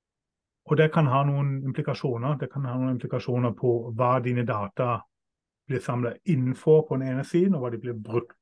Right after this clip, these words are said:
på på den andre siden. Det kan ha noen implikasjoner på, eh, rett og slett på maktbalansen i, eh, samfunnet, når, ehm, eksekutive og legislative kan dele data på tvers, for eksempel.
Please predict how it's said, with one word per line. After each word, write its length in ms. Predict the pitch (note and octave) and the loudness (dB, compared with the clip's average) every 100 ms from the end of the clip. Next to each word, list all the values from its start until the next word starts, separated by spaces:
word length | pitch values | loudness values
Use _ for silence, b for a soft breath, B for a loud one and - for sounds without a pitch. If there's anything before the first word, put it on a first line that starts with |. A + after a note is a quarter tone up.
| _ | _
på 280 | C3+ B2 - _ _ _ | 0 0 -2 _ _ _
på 100 | - | -2
den 100 | B2+ | 0
andre 240 | B2 A2 B2+ | 0 0 2
siden. 340 | D#3+ F3 F#3 - B B B B B B B B - | 6 6 4 0 B B B B B B B B -2
Det 80 | C#3+ | 2
kan 140 | C#3+ | 2
ha 100 | A#2+ C3 | 4 4
noen 180 | C3 | 2
implikasjoner 640 | A#2+ C3 A2+ - A#2+ A#2+ A2+ | 0 -2 -2 0 0 0 -4
på, 200 | - A#2+ A2 A2 - | -2 -2 0 -6 -12
eh, 440 | - - - - | -16 -16 -18 -14
rett 120 | A#2+ | -12
og 60 | B2 | -10
slett 160 | A2 - | -12 -8
på 100 | A#2+ | -4
maktbalansen 1400 | A2+ C3 - - - - - - A#2+ A#2+ G#2 - C3 B2+ B2+ | -2 -4 -6 -20 -20 -20 -10 -4 -2 -2 -4 -4 -2 -2 -2
i, 120 | A#2 A2+ B2 | -2 0 -2
eh, 200 | B2+ A#2+ | -2 -6
samfunnet, 680 | - G#2+ - D#3 E3+ E3+ - _ _ _ _ _ _ _ _ C3 | -2 -2 4 6 6 4 -4 _ _ _ _ _ _ _ _ 0
når, 520 | B2+ A2+ - - - | 2 0 -4 -8 -4
ehm, 300 | A#2+ A#2 C3 | -2 -2 -4
eksekutive 840 | - - - A#2+ C#3 G#2+ B2 B2+ | -4 -4 -4 -2 -2 0 0 0
og 720 | A#2+ A2+ A2+ A2 G#2+ A2+ A2+ B2 - C#3+ C#3 - C3+ _ _ _ _ _ - | -2 -2 -2 -4 -10 -14 -18 -20 -20 -18 -18 -18 -20 _ _ _ _ _ -8
legislative 760 | D#3 A#2+ A#2 C3+ B2 A2+ A#2 | -6 -4 -6 -8 -6 -4 -4
kan 220 | - A2+ | -2 0
dele 340 | G#2 F#2+ G2 B2 | 0 0 -2 -4
data 320 | G#2+ - C3 | -4 -6 -6
på 120 | D3+ | -6
tvers, 380 | - E3 - - _ - | -2 -4 -6 -20 _ -2
for 120 | D#3 | 0
eksempel. 400 | D#3 D#3+ F#3 | 0 0 0